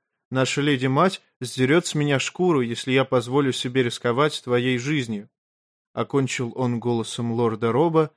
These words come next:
и Бран понял, что возражений не может быть. Так было из-за того, что произошло в Волчьем лесу. Бран знал это. Ему до сих пор снился этот день.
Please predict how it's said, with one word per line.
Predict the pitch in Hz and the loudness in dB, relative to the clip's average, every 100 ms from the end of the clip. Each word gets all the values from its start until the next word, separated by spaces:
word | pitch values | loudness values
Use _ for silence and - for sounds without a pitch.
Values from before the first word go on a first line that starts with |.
| _ _ | _ _
и | - | -8
Бран | 113 127 196 196 | 0 4 6 4
понял, | - 135 160 156 143 - | 0 2 2 0 -4 -8
что | - 123 | -8 -6
возражений | 113 107 113 107 139 147 135 | -4 -2 -2 0 0 0 -4
не | 127 | -4
может | 120 113 117 | -2 -2 -4
быть. | 107 104 - _ _ _ _ _ _ _ _ _ _ | -8 -14 -16 _ _ _ _ _ _ _ _ _ _
Так | - 202 185 | 2 4 4
было | 160 196 190 160 | 6 6 8 4
из-за | 123 120 | 2 0
того, | 120 117 180 | 2 4 2
что | - - 147 | 2 -2 -2
произошло | 135 123 117 107 - 143 131 | 0 0 0 -2 -2 -2 -2
в | 120 113 | -10 -4
Волчьем | 120 127 - 127 | -2 -2 -2 -4
лесу. | 120 120 - 117 - _ _ _ | -2 -4 -6 -8 -10 _ _ _
Бран | - 123 135 | -2 2 2
знал | 127 139 151 127 | 0 0 2 2
это. | 107 - 104 - _ _ _ _ | -2 -6 -10 -10 _ _ _ _
Ему | 143 202 | 2 4
до | 196 185 | 6 4
сих | - 160 | 4 -2
пор | - 185 170 | 4 4 4
снился | - 139 147 151 - | 0 0 0 -2 0
этот | 131 123 131 113 | 0 0 -4 -4
день. | 117 117 110 | -2 -2 -2